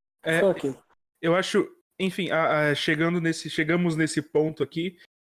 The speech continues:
Speaker 1: eu acho que já dá pra todo mundo fazer suas considerações finais. Um por vez, vamos lá, é...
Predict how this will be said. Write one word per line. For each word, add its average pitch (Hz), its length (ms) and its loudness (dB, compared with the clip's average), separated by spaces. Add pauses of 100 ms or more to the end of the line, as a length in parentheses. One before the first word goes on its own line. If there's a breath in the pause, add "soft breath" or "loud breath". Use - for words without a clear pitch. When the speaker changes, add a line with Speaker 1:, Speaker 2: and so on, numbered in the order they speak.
(120)
Speaker 1:
eu 147 120 4
acho 151 280 2
que 156 440 0
já 147 180 0
dá 147 140 0
pra 151 200 0
todo 156 240 0
mundo 156 160 -2
fazer 151 240 -2
suas 151 180 -4
considerações 151 640 -2
finais. 156 560 0 (520)
Um 185 120 2
por 175 140 4
vez, 165 320 4
vamos 160 240 4
lá, 160 300 4
é... 156 420 4